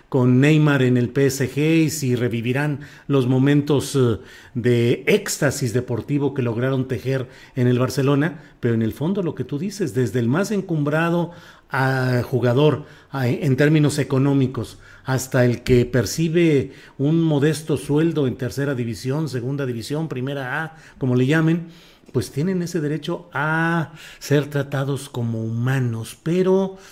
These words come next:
jamás se ha podido en ninguno de, no hay ningún ejemplo que haya prosperado frente al poder de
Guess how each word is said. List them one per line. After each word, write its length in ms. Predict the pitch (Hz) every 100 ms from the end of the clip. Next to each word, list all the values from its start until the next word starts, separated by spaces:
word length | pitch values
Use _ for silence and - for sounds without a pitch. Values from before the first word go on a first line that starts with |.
| - - _
jamás 360 | - 120 131 190
se 80 | 208
ha 80 | 202
podido 520 | 156 160 175 190 190
en 120 | 143
ninguno 540 | 143 139 135 233 254 254
de, 240 | 214 208 -
no 160 | 185
hay 100 | 233
ningún 400 | 226 208 190 247
ejemplo 480 | 233 - 208 190 160
que 100 | 175
haya 160 | 175 175
prosperado 640 | 156 - 151 165 170 170 - -
frente 380 | - 147 143 147
al 120 | 131
poder 380 | 139 135 156 160
de 480 | 151 147 139 123